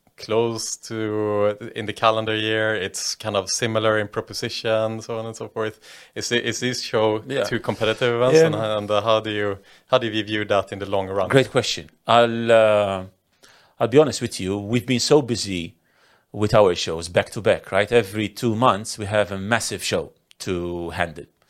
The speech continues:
Speaker 2: And we've been so busy focusing on a global mandate, right? I'm devoting a lot of my energy, uh, becoming friends with the Asian community, but jumping in the trenches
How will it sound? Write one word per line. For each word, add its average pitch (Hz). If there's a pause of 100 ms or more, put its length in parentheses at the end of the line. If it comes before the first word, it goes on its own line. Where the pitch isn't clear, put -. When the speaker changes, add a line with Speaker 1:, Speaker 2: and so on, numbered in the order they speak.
(760)
Speaker 2:
And 101 (260)
we've 113
been 123
so 151
busy 120
focusing 110
on 104
a 104
global 104
mandate, 90
right? 113
I'm 117
devoting 98
a 101
lot 110
of 101
my 101
energy, 92 (800)
uh, 98 (580)
becoming 107
friends 98
with 95
the 98
Asian 87 (200)
community, 90
but 95
jumping 104
in 95
the 92
trenches 87